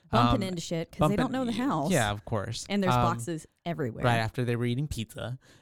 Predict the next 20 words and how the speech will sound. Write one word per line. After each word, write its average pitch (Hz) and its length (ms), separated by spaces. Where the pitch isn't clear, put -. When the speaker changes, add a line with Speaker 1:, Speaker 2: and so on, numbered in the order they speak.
Speaker 1:
Yeah. 123 80
Speaker 2:
And, 127 340
um, 120 480
that's 120 240
whenever 123 460
they 113 200
end 117 220
up 117 120
finding 117 320
a 113 40
s-, 135 200
uh, - 360
g-, 165 80
well, 135 640
a 123 80
secret 127 340
basement, 127 520
essentially, 110 680
because, 110 720
uh, 143 80